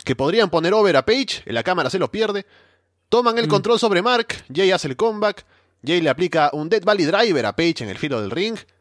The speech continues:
Speaker 1: Page le aplica un Power Slam a Mark hacia la esquina y un Backdrop Driver, pero Jay rompe la cuenta. Le aplica, eh, Yujiro el Tokyo Pimps asistido a Mark, pero cuenta en dos.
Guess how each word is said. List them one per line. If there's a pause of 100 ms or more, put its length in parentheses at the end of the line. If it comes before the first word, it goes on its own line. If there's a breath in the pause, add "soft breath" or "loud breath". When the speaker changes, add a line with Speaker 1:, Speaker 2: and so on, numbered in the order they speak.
(500)
Speaker 1:
Page
le
aplica
un
Power
Slam
a
Mark (220 soft breath)
hacia
la
esquina (180)
y
un
Backdrop
Driver,
pero
Jay
rompe
la
cuenta. (800 soft breath)
Le
aplica, (680 soft breath)
eh,
Yujiro
el
Tokyo
Pimps
asistido
a
Mark,
pero
cuenta
en
dos.